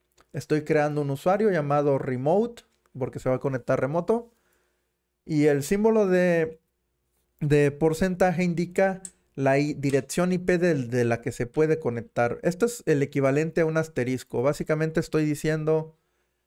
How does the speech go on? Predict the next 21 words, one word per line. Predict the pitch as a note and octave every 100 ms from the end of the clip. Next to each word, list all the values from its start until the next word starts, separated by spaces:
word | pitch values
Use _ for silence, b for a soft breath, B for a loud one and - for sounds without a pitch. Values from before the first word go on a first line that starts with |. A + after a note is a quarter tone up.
| _
¿sabes | - D3+ C#3+ C#3+ -
qué? | F#3+ G#3+ A3 _ b b b
Crea | D3 D#3
un | D#3+
usuario | D3+ D#3+ D#3
llamado | D3+ C#3 C#3+ C#3
remote | C3 C3+ E3+ A3 A3
que | D3+
se | D3
pueda | C3+ D#3+ E3
conectar | E3 E3+ D3 - F#3
desde | E3+ C#3
cualquier | C3+ B2 - D3 C#3
I | B2+
P. | B2+
Entonces | A#2+ A#2 C3+ C#3+ D3
no | D3+ D#3+
voy | D#3+
a |
estar | D#3+ D#3+ D3+
limitado. | C3+ B2 A2+ B2 -